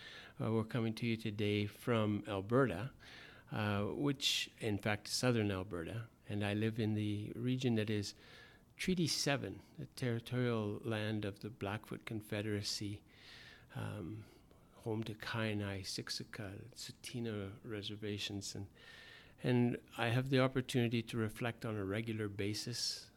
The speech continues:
that, uh, we owe a great deal to those who have gone before, uh, us, and, uh, to learn from their extensive learnings of the land that we share,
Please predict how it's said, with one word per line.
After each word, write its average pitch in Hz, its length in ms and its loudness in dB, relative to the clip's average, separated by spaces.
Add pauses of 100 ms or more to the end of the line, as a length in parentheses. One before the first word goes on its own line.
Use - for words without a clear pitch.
(200)
that, 107 580 -4
uh, 107 220 -6 (920)
we 123 120 2
owe 123 120 8
a 117 40 6
great 117 360 2
deal 113 200 2
to 117 160 -2
those 113 300 2
who - 80 -2
have 110 140 -2
gone 107 260 2
before, - 640 -4 (440)
uh, - 120 -8 (180)
us, - 280 -6
and, 98 300 -2
uh, 107 40 -2 (280)
to 110 140 -2
learn 113 540 4 (400)
from 107 440 2 (720)
their 127 560 6
extensive 113 680 -2
learnings 92 420 -2
of 90 160 -8
the 92 60 -4
land 110 580 0
that 98 160 -4
we 95 100 -2
share, 117 460 -2